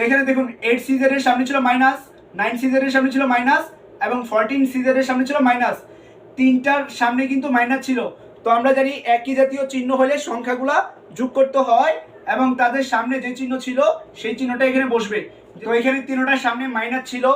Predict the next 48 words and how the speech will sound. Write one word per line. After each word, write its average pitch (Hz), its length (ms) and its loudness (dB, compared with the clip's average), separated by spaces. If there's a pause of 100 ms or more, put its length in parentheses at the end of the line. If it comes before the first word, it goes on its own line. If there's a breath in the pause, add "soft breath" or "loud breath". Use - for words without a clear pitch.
(160)
অর্থাৎ 226 280 -2
একই 240 200 -4
জাতীয় 262 240 -4
চিহ্ন 254 140 -2 (140)
আছে, 262 160 -4 (240)
তো 214 40 -10 (100)
সংখ্যাগুলো 240 440 2
যোগ 240 140 -6
করতে 262 240 0
হবে। 196 180 0 (720)
এইট 262 240 -2
আর 262 140 2
নাইন 240 220 -2
যোগ 233 140 -12
করলে 262 200 0
হয় 240 180 2
হচ্ছে 254 180 -4 (120)
সেভেনটিন, 247 460 -2 (760)
আর 190 80 2 (160)
সেভেনটিন 262 460 0
আর 262 140 0
ফোরটিন 240 380 -2
যোগ 233 140 -8
করলে 254 200 -2
হবে 226 200 0
হচ্ছে 262 160 0 (100)
থার্টি 233 320 -2
ওয়ান, 196 140 0 (360)
অর্থাৎ 254 260 2 (360)
আট 240 140 0
আর 262 120 2
নয় 254 160 0
যোগ 262 120 -6
করলে 262 200 0
সতেরো, 254 280 0 (340)
সতেরো 214 300 -2
আর 247 120 -4
চোদ্দ 247 160 -4 (140)
যোগ 233 120 -10
করলে 254 200 2
হবে 233 220 2
হচ্ছে 247 200 0 (440)
একত্রিশ। 233 360 -8 (420 loud breath)
তো - 100 -8
আমরা 233 200 2
লিখবো 254 220 0
হচ্ছে 269 200 0 (540)
থার্টি 240 320 0